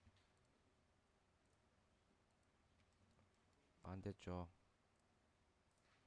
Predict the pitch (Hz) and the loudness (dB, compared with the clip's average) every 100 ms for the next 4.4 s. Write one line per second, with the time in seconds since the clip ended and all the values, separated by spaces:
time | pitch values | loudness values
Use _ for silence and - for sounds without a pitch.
0 | - - 90 101 98 135 131 104 87 87 | -6 2 6 6 6 8 8 8 8 8
1 | 120 135 - - - - - - - - | 6 0 -10 -20 -20 -20 -20 -20 -20 -20
2 | - 92 98 113 101 - 113 147 165 - | -2 2 6 6 4 6 6 6 0 -6
3 | - - 98 85 80 85 - - - 104 | -14 2 6 6 4 -4 -12 -6 0 4
4 | 107 139 170 | 6 4 2